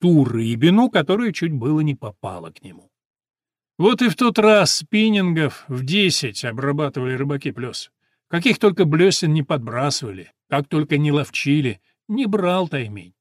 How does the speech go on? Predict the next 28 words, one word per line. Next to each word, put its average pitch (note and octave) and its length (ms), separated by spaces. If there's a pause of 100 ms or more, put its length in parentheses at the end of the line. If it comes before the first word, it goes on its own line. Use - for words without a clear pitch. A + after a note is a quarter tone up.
(440)
Плескался, F#3+ 760
буйствовал, C3+ 840
на A2+ 100
виду C3+ 240
рыбёшек D3 500
гонял C3+ 440 (280)
и C#3+ 120
не F#3+ 120
брал. D3 400 (720)
Устали E3+ 600
рыбаки, D3 520 (260)
махнули G#3 420
на D3+ 140
это C#3 140
дело B2 260
рукой, D#3 460 (120)
к - 40
костру - 420
подались. F2+ 580 (720)
В G2 160
это E3+ 320
время F3 640 (180)
и C#3 180
выплыли E3 600
из-за B2 420
поворота A#2+ 640
на G#2 160
плотике A2+ 580